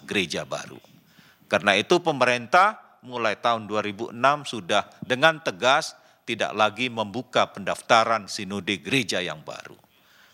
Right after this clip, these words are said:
Tiga ratus dua puluh tiga dianggap sudah cukup banyak,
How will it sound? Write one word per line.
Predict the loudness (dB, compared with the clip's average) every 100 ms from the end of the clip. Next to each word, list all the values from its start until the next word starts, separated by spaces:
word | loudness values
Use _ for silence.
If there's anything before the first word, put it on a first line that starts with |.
| _
Tiga | 0 6 8
ratus | 8 6 -2 -4
dua | -4 -4
puluh | -6 -6
tiga | -6 -2 2 0
dianggap | 0 -4 -2 -6 -4
sudah | 0 4 4
cukup | 2 -10 -8 -4
banyak, | -4 -2 0 0